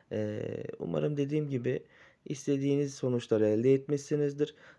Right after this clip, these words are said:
E, beklediğimizden çok daha iyi sonuçlar gelmiştir. Ve bundan sonraki süreçle ilgili de şunu söyleyebilirim kısaca. On dört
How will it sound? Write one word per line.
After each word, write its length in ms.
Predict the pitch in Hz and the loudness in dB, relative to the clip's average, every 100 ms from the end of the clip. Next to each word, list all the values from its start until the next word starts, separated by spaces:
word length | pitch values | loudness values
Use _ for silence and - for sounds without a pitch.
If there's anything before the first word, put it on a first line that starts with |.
| - | -4
E, 680 | 110 107 104 104 107 107 110 | -2 0 0 -2 -2 -4 -2
beklediğimizden 760 | 120 131 127 131 131 127 127 | 0 0 0 0 0 2 0
çok 320 | 131 135 131 131 | 2 0 0 2
daha 120 | 123 | 2
iyi 140 | 110 | 2
sonuçlar 500 | 104 110 120 - 139 | 0 -4 -4 0 0
gelmiştir. 640 | 135 139 139 139 135 151 - - - - _ | 2 2 2 0 -4 -8 -8 -16 -20 -20 _
Ve 260 | 139 147 151 - _ _ _ _ _ _ _ 131 | 6 6 6 -2 _ _ _ _ _ _ _ 0
bundan 260 | 135 147 | 2 2
sonraki 440 | 143 131 110 104 107 | 0 0 0 -2 -6
süreçle 520 | - 127 127 - 113 | 0 0 0 -2 -4
ilgili 460 | 117 123 113 101 | 0 0 0 0
de 180 | 113 143 - - | 2 -2 -4 -12
şunu 280 | - 151 | -4 -4
söyleyebilirim 840 | 135 110 107 101 95 95 98 98 98 | -2 -4 -4 -2 -4 -2 -4 -4 -6
kısaca. 500 | - - 95 120 151 - - - - - _ | -4 -2 0 -2 -4 -10 -20 -18 -20 -20 _
On 280 | - 147 151 | 2 2 4
dört 380 | 151 147 - - | 4 4 0 -16